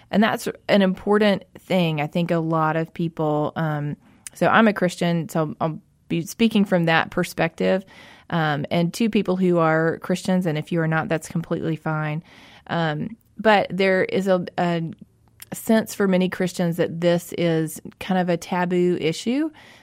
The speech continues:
Um, you know, I don't wanna seem like I'm promoting drug use. And for those of us who grew up over the last couple decades, I was born in the eighties. Um, you know, there was a, a great sense that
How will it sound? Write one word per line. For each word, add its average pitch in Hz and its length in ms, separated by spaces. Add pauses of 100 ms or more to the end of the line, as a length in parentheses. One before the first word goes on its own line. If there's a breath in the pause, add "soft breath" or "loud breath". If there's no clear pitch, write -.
(120)
Um, 156 560
you - 80
know, 165 120
I 151 100
don't 165 240
wanna 165 160
seem 160 260
like 147 240
I'm 147 440
promoting - 420
drug 220 420
use. 190 720
And 151 580 (140)
for - 180
those 165 220
of 160 60
us 165 100
who 165 100
grew 160 260
up 151 220 (640)
over 165 200
the 160 80
last 156 240
couple 170 180
decades, 165 420
I 165 40
was 165 100
born 170 180
in 165 60
the 165 160
eighties. 160 480 (520 loud breath)
Um, 156 440 (360)
you 180 120
know, 175 120
there 175 180
was 175 120
a, 170 180 (100)
a 170 80
great 175 460
sense - 500
that 151 560